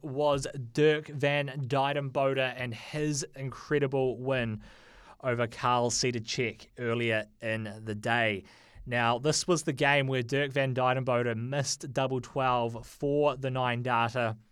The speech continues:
He's the second player to have a shot at the double twelve for the nine, Louis Williams against, can't remember who he played actually. Oh, not Niall Zonneveld, that was it. Niall Zonneveld, he missed double twelve in that one to get the win. And this was actually the first game that actually went to the tiebreaker. So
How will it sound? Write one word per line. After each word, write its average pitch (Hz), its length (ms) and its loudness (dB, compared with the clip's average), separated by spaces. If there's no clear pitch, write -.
He's 120 220 -6
the 117 80 -8
second 139 300 -4
player 127 240 0
to 120 80 0
have 117 160 0
a 104 60 0
shot 120 400 2
at 120 160 0
the 120 80 -8
double 113 260 0
twelve 107 340 4
for 117 80 -6
the 107 120 -2
nine, 107 280 2
Louis 110 240 0
Williams 107 520 -2
against, 101 720 -6
can't 156 180 2
remember 165 300 0
who 131 80 0
he 104 80 0
played 95 300 -2
actually. 131 420 0
Oh, 127 140 4
not 127 240 0
Niall 165 260 2
Zonneveld, 123 560 -2
that 117 180 -2
was 104 140 -4
it. 117 100 -2
Niall 127 240 2
Zonneveld, 117 440 2
he 110 80 -2
missed 107 180 -2
double 104 200 -4
twelve 101 340 -2
in 104 80 -8
that 101 180 -2
one 98 260 -6
to - 80 -6
get 120 140 -2
the 120 60 -2
win. 123 220 4
And 131 220 0
this 165 160 0
was 202 100 -2
actually 190 240 -2
the 151 80 -2
first 156 400 0
game 127 520 2
that 123 280 2
actually 127 280 -2
went 127 240 -2
to 135 200 0
the 120 100 -2
tiebreaker. 120 720 4
So 113 440 2